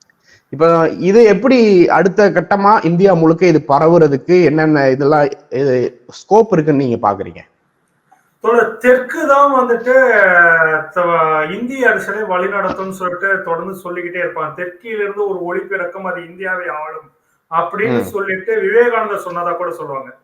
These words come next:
Speaker 2: அந்த
Speaker 1: ம்.
Speaker 2: தெற்கிலிருந்து கிளம்பிய ஒளின்னு பாத்தீங்கன்னாக்கா இந்த சமூக நீதி, திராவிடம் பேசிய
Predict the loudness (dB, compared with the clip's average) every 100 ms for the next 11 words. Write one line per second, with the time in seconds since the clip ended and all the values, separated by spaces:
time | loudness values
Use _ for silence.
0 | _ _ -12 -6 -4 -2 -4 -4 -6 -4
1 | -4 -6 -4 -4 -4 -6 -4 -4 -6 -6
2 | -8 -6 -6 -6 -6 -8 -8 -12 -10 -10
3 | -8 -10 -10 -12 -10 -8 -6 -6 -10 -16
4 | -20 -20